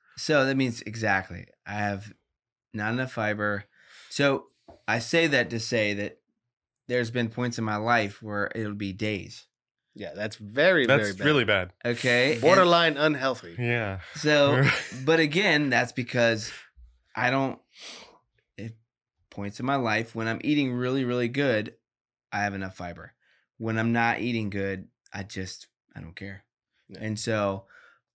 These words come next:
Speaker 1: um, when that happens, and again, if you're not processing food properly,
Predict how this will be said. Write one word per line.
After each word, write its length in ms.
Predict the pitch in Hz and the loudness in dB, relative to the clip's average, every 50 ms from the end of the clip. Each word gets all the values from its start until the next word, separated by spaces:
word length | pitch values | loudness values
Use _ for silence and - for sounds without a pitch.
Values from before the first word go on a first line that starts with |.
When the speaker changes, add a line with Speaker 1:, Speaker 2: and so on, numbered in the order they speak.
| - | -6
Speaker 1:
um, 320 | 113 117 113 107 101 90 101 | -4 -2 -2 -2 -4 -4 -4
when 220 | 123 123 120 117 | -2 0 0 2
that 180 | 113 110 107 110 | 2 2 0 2
happens, 480 | 127 147 151 143 - 117 110 107 113 - | 2 0 0 0 -2 -4 -6 -6 -8 -8
and 140 | - 117 | -6 -6
again, 260 | 117 120 160 160 113 - | -4 -2 -2 -4 -4 -6
if 200 | - - - - | -10 -12 -8 -6
you're 100 | 127 135 | -4 -2
not 240 | 139 143 139 - - | -2 -2 -4 -4 -8
processing 720 | - - 117 117 127 120 - 135 127 - - 131 117 104 | -8 -4 -4 -2 -2 -4 -6 -6 -6 -6 -6 -6 -8 -8
food 480 | 110 - 127 131 131 127 123 120 120 | -8 -6 -4 -4 -4 -4 -4 -8 -10
properly, 640 | - - 117 107 117 113 117 101 87 87 85 98 107 | -10 -6 -6 -6 -6 -6 -8 -10 -10 -10 -10 -12 -12